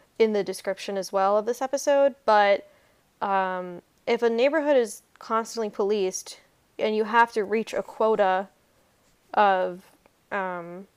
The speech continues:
of arrests or just citations being written, um, and say there's five police officers on the block and they all have to reach their quota, then they're gonna, they're gonna bring in five times the amount of people.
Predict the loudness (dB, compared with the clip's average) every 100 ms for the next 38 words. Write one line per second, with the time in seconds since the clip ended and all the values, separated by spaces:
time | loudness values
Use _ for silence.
0 | _ _ _ _ _ -4 0 0 2 0
1 | -2 -16 -8 -2 -2 0 -6 -4 -4 -4
2 | -6 -6 -8 -10 -6 -4 -2 -2 -2 -4
3 | -6 -12 _ _ _ _ _ _ _ -2
4 | 0 0 -4 -4 -6 -4 -4 -4 -6 -8
5 | 0 0 0 -6 -6 -4 -4 -6 -8 -8
6 | -8 -4 -2 -2 -6 -12 -12 -10 0 2
7 | 2 2 -2 -4 -10 -6 -6 -8 _ _
8 | _ _ _ _ _ _ -6 -4 -4 -6
9 | -2 -2 -2 -6 -8 _ _ -4 0 0
10 | 0 -2 -4 -6 _ _ _ _ _ _
11 | _ _ _ _ -2 0 0 0 0 2
12 | 0 0 2 2 0 -6 -4 -4 -4 -4
13 | -6 -4 -2 -2